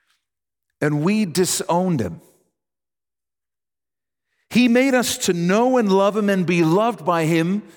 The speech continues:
and we rejected him. He is the God of the universe, and we looked at him and said,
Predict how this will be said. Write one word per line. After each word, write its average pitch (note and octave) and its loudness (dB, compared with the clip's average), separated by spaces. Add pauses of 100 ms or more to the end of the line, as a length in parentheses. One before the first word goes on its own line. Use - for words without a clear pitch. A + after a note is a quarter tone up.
(180)
and D#3 -2
we G#3+ -2
rejected D3 -2
him. G2+ -8 (1400)
He B3 4
is F#3+ 0
the G3 2
God B3+ 2
of C4 -4
the B3 0
universe, G#3+ 2
and F#3+ 2
we G3 4
looked A3 2
at B3 2
him G#3 0
and G3 0
said, F#3+ 0